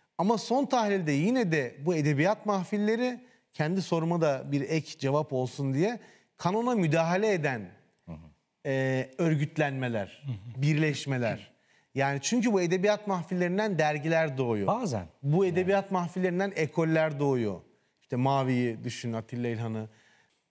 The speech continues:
Speaker 1: Kanonun karşısında duran, kanona itiraz eden, hakim söyleme itiraz eden, e, sesler de mahfillerden, edebiyat mahfillerinden
Speaker 2: Hı.
Speaker 1: doğuyor. Ba-, yani çoğu
Speaker 2: Bu-,
Speaker 1: zaman
Speaker 2: buna şöyle
Speaker 1: doğal
Speaker 2: itiraz
Speaker 1: olarak.
Speaker 2: edebilirim ama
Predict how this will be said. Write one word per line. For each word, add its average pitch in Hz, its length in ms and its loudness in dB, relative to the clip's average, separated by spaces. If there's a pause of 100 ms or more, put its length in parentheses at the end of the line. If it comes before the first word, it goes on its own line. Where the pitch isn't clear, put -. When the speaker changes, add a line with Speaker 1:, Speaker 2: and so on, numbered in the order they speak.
Speaker 1:
Kanonun 240 560 0
karşısında 196 920 -2
duran, 175 400 -2
kanona 226 520 0
itiraz 180 580 0
eden, 165 400 -2 (320)
hakim 160 500 -2
söyleme 208 500 2
itiraz 196 500 0
eden, 202 380 -2 (480)
e, 143 280 0
sesler 190 640 0
de 147 400 0 (520)
mahfillerden, 156 840 2
edebiyat 151 420 0
mahfillerinden 151 720 0
Speaker 2:
Hı. 139 100 -6
Speaker 1:
doğuyor. 107 340 -2 (600)
Ba-, 160 340 0
yani 165 200 0
çoğu 226 200 2
Speaker 2:
Bu-, 254 40 2
Speaker 1:
zaman 165 280 2
Speaker 2:
buna 196 120 2
şöyle 196 220 2
Speaker 1:
doğal 190 160 4
Speaker 2:
itiraz 180 240 2
Speaker 1:
olarak. 165 140 0
Speaker 2:
edebilirim 165 360 2
ama 110 280 -2